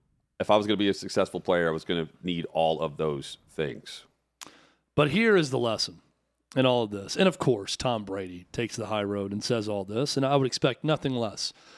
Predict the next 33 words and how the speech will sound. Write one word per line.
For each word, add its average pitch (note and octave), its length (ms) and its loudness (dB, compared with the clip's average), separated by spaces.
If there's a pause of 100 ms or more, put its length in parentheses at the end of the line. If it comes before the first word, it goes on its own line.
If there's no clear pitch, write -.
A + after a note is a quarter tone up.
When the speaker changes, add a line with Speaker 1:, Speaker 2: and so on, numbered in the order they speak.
(180)
Speaker 2:
from D#3+ 140 2
Brady. D#3 280 4
And G3 60 2
I A#3 60 4
believe A#3+ 260 2
he A#3 60 2
believes A#3 720 2
what C#3+ 160 4
he's C3+ 160 -2
saying, A#2+ 300 -2 (220)
uh, A#2+ 140 -2
about B2+ 340 2
Bill A#2+ 160 2
Belichick. G#2+ 460 -4 (800)
He C#3 100 2
has D#3+ 200 4
the D3+ 60 -2
same D#3+ 300 4
work G#3 260 2
ethic. A#2 300 -4 (320)
Check. - 360 -2 (580)
Has B2+ 180 0
the C3+ 60 0
same F3 260 4
coaching F#3+ 420 4
style. G#2 420 -2 (180)
Check. B2+ 400 0 (920)
Does F#3+ 180 6
he G3+ 100 4
have G3 140 6
the E3+ 60 -2
same D#3+ 260 2
quarterback? A#2+ 500 2